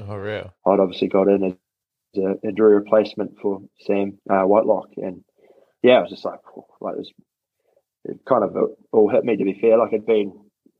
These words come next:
Speaker 2: a fair while. Like, I remember in two thousand eight, like, same as when you asked if I'd thought there was any pressure on me to do anything after the, the, the award in, when I was a nineteen-year-old.
Speaker 1: Yeah.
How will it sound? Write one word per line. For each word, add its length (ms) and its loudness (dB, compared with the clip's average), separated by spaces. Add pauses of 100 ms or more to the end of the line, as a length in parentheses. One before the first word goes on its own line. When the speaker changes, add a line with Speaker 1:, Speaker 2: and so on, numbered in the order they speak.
(380)
Speaker 2:
a 100 -8
fair 220 2
while. 380 6
Like, 140 -2
I 40 -6
remember 260 -8
in 100 -16
two 100 -8
thousand 360 -6
eight, 180 -4
like, 240 -6 (300)
same 340 4
as 180 -6 (360)
when 160 -4
you 100 0
asked 280 -2
if 160 -6
I'd 180 4 (580)
thought 140 2
there 80 0
was 80 -2
any 140 -2
pressure 340 0
on 100 2
me 100 4
to 120 -2 (540)
do 140 4
anything 500 -2
after 300 2
the, 220 0 (220)
the, 200 -2 (100)
the 180 2
award 400 4
in, 80 -4 (140)
when 180 -4
I 40 0
was 120 0
a 60 -2
nineteen-year-old. 800 2
Speaker 1:
Yeah. 120 -2